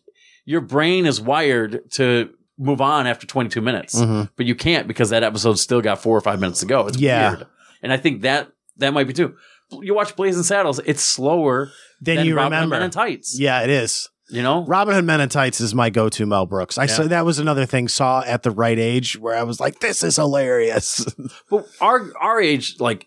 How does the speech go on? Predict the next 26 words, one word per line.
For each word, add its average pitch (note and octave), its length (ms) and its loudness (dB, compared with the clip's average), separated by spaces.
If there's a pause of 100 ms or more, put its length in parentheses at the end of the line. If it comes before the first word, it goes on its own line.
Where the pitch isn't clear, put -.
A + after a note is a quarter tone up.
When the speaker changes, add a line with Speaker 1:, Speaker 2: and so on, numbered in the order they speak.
(100)
Speaker 1:
that F#3+ 220 0
ninety-three, E3+ 600 0
ninety-four, B2+ 440 0
ninety-five A2 680 0
Speaker 2:
Mm-hmm. G#2 180 -4
Speaker 1:
run G#2 300 0
with, G#2 180 -6
when, A2+ 300 -2 (240)
when A2+ 160 -4
Jim E3 260 2
Carrey, C#3 600 0 (180)
I - 40 -14
mean, A#2 100 -2
you A2+ 60 -6
got C#3+ 220 -2
a - 40 -20
couple C#3+ 220 -2
Mel C#3 160 2
Brooks B2 200 -4
movies, A2+ 200 -2
but A2+ 120 -2
you A#2 100 0
got G#2+ 80 -4
Jim E3 200 0
Carrey C3+ 200 0
Speaker 2:
Carrey, A2 360 2